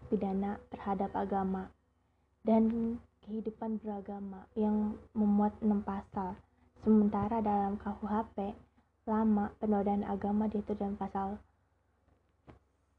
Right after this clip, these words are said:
sa-, seratus lima puluh enam huruf A. Pasal tiga ratus empat puluh sembilan R H K U P menyatakan seorang yang menyebarluaskan penghinaan terhadap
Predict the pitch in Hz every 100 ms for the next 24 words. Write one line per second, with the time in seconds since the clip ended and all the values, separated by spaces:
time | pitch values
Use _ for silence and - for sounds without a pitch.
0 | _ _ - 208 196 196 - - - -
1 | 208 208 - 226 226 208 - 208 202 220
2 | 233 220 214 - - 208 - _ _ _
3 | _ _ _ - - 220 214 - 233 254
4 | 262 - 214 208 202 - 214 208 208 208
5 | 202 202 220 202 196 - - 190 - -
6 | - 202 - 190 185 - 180 214 262 -
7 | - - 208 208 202 233 233 220 202 214
8 | 247 233 220 214 214 202 208 202 202 202
9 | - 233 233 240 - - - 220 220 214
10 | 208 208 226 233 - - 202 202